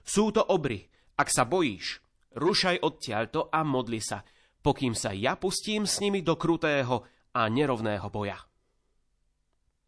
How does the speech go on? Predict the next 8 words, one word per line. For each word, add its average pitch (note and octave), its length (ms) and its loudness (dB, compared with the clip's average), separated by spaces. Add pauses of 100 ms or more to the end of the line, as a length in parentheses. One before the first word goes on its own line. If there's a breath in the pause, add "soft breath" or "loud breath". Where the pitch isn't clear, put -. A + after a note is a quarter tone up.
(600)
Riekol F#3 400 -2
to G#3 160 -2
a C#3+ 240 -2
podpichol A3 640 -2
ostrohami D#3 560 -2
svojho D3 320 -4
koňa C3+ 320 -4
Rosinanta, A2+ 640 -6